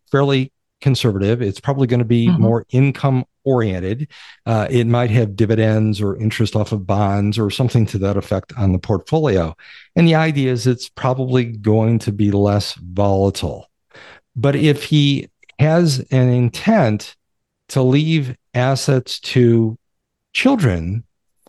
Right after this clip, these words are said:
Speaker 1: and he has the ability to not necessarily have to use all the assets, and he has, let's say, a, a Roth I R A, uh, that's tax-free, well, maybe that's a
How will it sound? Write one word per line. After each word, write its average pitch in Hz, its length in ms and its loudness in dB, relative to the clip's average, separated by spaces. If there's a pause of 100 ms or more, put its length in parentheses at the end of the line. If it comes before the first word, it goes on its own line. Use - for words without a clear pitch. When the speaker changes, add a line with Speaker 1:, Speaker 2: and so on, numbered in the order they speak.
(380)
Speaker 1:
and 143 160 0
he 139 160 -2
has 180 360 2
the 170 100 2
ability 113 600 2
to - 160 -6
not 120 340 0
necessarily 113 760 0
have 120 260 -2
to 113 120 -4
use 110 320 0
all 156 260 -2
the 135 160 0
assets, 87 580 -6 (460)
and 110 100 4
he 107 80 4
has, 113 240 2
let's 113 200 0
say, 117 220 2
a, 110 80 2
a 110 320 0
Roth 160 340 2
I 104 160 0
R 80 160 -6
A, - 200 -20 (720)
uh, 113 160 2
that's 127 300 0
tax-free, 135 840 -2 (520)
well, 165 220 4
maybe 156 720 6
that's 139 400 -2
a 123 220 0